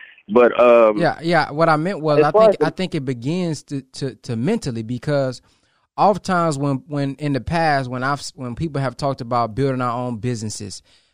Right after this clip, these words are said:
Speaker 2: people always bring up
Speaker 1: Mm-hmm.
Speaker 2: Black Wall Street. Well, you know, they bombed, they, they, they bombed us back in nineteen such and so in Oklahoma. And, uh, what
Speaker 1: Mm-hmm.
Speaker 2: Brother Neri said, man, have you ever knocked over an ant pile, brother?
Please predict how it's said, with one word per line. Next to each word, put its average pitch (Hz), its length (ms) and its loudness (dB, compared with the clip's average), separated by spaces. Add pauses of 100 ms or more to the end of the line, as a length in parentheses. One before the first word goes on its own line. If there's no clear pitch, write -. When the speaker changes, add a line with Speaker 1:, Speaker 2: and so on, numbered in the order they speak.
(120)
Speaker 2:
people 196 280 0
always 160 340 4
bring 135 320 -4
up 131 100 0
Speaker 1:
Mm-hmm. 101 60 -6
Speaker 2:
Black 127 220 -2
Wall 151 260 0
Street. 127 220 -8
Well, 117 140 -6
you 151 140 -6
know, 202 140 -2
they 208 120 2
bombed, 196 580 2
they, 208 120 0
they, 208 160 0
they 208 160 0
bombed 233 460 2
us 208 80 -6
back 196 280 -2
in 208 120 -2
nineteen 226 720 -4
such 240 320 -6
and 202 100 -8
so 220 360 -4
in 208 100 -6
Oklahoma. 214 760 -4 (840)
And, 170 300 -2
uh, 170 140 2
what 127 140 4
Speaker 1:
Mm-hmm. 117 80 4
Speaker 2:
Brother 185 200 2
Neri 233 320 -2
said, 190 340 -4
man, 190 280 -4
have 185 240 -2
you 247 100 0
ever 220 220 0
knocked 190 320 -4
over 175 180 -2
an 165 80 -4
ant 180 220 -6
pile, 180 240 -2
brother? 185 340 -4